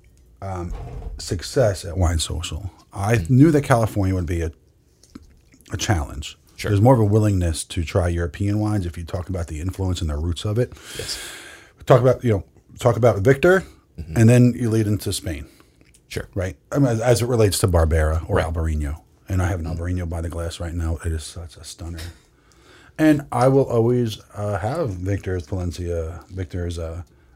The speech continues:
Speaker 1: Albarino and Temperninos, and I'll go to them.
Speaker 2: Yeah.
Speaker 1: But boy, I feel it's my duty to offer the others
Speaker 2: Mm-hmm.
Speaker 1: and have a, at least a conversation about them.
Speaker 2: Well, it's back to your roots, right? You said you, you always focused on education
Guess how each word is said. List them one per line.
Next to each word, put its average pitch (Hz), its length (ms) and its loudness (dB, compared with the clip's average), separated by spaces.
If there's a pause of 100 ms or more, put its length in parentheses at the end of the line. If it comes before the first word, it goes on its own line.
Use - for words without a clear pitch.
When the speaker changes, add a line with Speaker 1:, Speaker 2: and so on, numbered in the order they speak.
Speaker 1:
Albarino 92 540 -2
and 82 100 -6
Temperninos, 78 720 -6
and 90 140 -6
I'll 110 160 0
go 90 300 -2
to 120 80 0
them. 76 260 -6 (400)
Speaker 2:
Yeah. 73 120 -2 (180)
Speaker 1:
But 110 100 -10
boy, 160 200 -2
I - 20 -4
feel 147 180 -2
it's 139 140 -4
my 113 160 0
duty 82 440 -6 (500)
to 90 360 -4 (160)
offer 90 360 -6
the 85 140 -6
others 85 420 -6 (340)
Speaker 2:
Mm-hmm. 90 240 -4
Speaker 1:
and 92 80 -2
have 92 180 0
a, 85 180 -4 (320)
at - 60 -14
least 98 160 -6
a - 20 -14
conversation 85 540 -4
about 78 260 -8
them. 78 160 -14 (420)
Speaker 2:
Well, 160 320 -2
it's 143 140 -2
back 123 200 -2
to - 100 -4
your 87 80 0
roots, - 280 -6
right? 85 220 -2 (140)
You 87 80 -4
said 85 340 0
you, 82 200 -6 (180)
you 90 180 0
always 90 380 2
focused 87 400 -2
on 80 340 -2
education - 560 -4